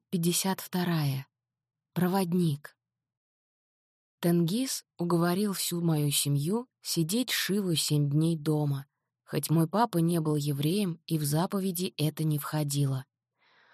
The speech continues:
Он на этом настоял, потому что еврейские обычаи не просто так из пальца высосаны, а являются рецептом к душевному равновесию.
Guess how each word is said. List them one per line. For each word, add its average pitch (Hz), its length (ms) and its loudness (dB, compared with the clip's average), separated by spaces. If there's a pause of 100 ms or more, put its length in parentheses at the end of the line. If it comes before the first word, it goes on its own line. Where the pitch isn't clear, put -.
(240)
Он 220 240 6
на 220 100 6
этом 208 260 2
настоял, 208 720 0
потому 151 380 2
что - 160 -2
еврейские 160 640 2
обычаи 165 580 -2 (280)
не 190 160 4
просто 175 480 0
так 165 260 0
из 143 140 -2
пальца 151 440 0
высосаны, 147 680 0 (400)
а - 100 2
являются 190 640 4
рецептом 208 720 0
к 170 60 2
душевному 175 720 2
равновесию. 170 880 0